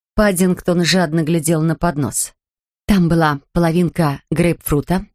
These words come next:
яичница с ветчиной, гренки и целая банка мармелада, не говоря уже о большой чашке чаю. «И это все мне?»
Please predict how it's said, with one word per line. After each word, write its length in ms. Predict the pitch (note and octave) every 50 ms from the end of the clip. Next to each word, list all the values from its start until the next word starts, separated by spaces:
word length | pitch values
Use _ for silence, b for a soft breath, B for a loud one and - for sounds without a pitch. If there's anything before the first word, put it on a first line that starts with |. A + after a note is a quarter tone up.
| _ _ _ B B B B _ _ _ _
яичница 480 | B3 B3 G#3+ F3 - F#3+ F#3 - G3+
с 80 | G3 -
ветчиной, 460 | G#3+ - - - A3 A#3 A#3 A#3 A3+ - _ _ _ _ _
гренки 680 | F#3+ F#3+ A3 A3+ A3 F3 D3+ D3+ - - - A3+ A3+ - _ _ _ _ _ _ _ -
и 140 | B3 A3+ - -
целая 640 | - - - - E4 D#4 C#4+ B3+ A#3+ A#3 A3+ G#3+ G#3+
банка 580 | F3+ F3 F3+ G#3+ D4 C4 G#3+ G#3 G3+ - A3+ A3
мармелада, 880 | A3+ A3+ - A3 A3+ A#3 A#3+ A3+ B3+ C4 A#3+ A#3 G#3+ F#3+ - - - - - _ _ _ _ _ _ _ -
не 60 | F3
говоря 340 | D#3 D#3+ D3+ E3 D#3+ E3 D3+
уже 160 | D3+ C#3+ D#3+
о 20 |
большой 320 | C3+ D3 D#3+ - - E3 C#3+
чашке 380 | - D#3+ D3+ - - - F#3+
чаю. 460 | F3+ - - G3+ D#3+ C3+ - - C3+ - _ _ _ _ _ _ _ _ _ _ _ _ _ _ _ _ _ _ _ _ _
«И 260 | - F4 G#4 G4 F#4 b b b b b b _ _ _ _ _ _ _ _
это 420 | D4 E4 G#4 G#4 G4+ - F#4+ F#4 F#4
все 340 | - - - - - F#4 A4+ B4+ B4 A4+ b b b b _ _
мне?» 600 | - D4+ E4 F#4+ G4+ G#4+ A#4 C5 D#5 F5+ G#5